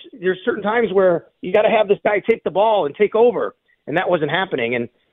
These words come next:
I know the organization doesn't want him, you know, taking all these shots and everything. But, you know, once Joe Brady took over, he said, "Look, I mean, I got Josh Allen. We gotta win games. That's what it's gotta be." And he's been more of a part of the run game. Now, that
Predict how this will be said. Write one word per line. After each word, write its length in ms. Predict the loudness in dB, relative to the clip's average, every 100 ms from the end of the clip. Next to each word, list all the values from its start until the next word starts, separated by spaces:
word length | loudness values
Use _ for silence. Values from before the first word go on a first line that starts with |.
| -6
I 80 | 0
know 120 | 2
the 120 | 4
organization 560 | 2 2 0 0 -2 -2
doesn't 260 | 0 0
want 220 | 0 0
him, 240 | 0 0 -4 _ _ _
you 80 | 0
know, 80 | 0 2
taking 200 | 2 2
all 120 | 4
these 120 | 2 2
shots 220 | 0 -2 -2
and 60 |
everything. 500 | 0 0 0 0 0 -6 -2
But, 120 | 2
you 60 | 4
know, 60 |
once 160 | 2 2
Joe 140 | 2
Brady 240 | 2 2 0
took 180 | 0 2
over, 380 | 2 2 -2 -4 _ _
he 100 | -8 0
said, 120 | 2
"Look, 160 | 2 0
I 40 |
mean, 240 | -4 -6 -8 -4
I 40 |
got 160 | -4 0
Josh 240 | -2 0
Allen. 240 | 0 0 -2
We 80 | 0
gotta 160 | 0
win 160 | 0 0
games. 360 | 2 4 2 0
That's 160 | -2
what 60 | 0
it's 100 | 0
gotta 160 | 0 2
be." 320 | 0 0 -6 _ _
And 80 | -2
he's 120 | 0
been 160 | 2 4
more 180 | 4 2
of 80 | 0
a 20 |
part 140 | 0
of 60 | 0
the 60 |
run 180 | 0 0
game. 200 | -2 -2
Now, 120 | 0
that 160 | 0 0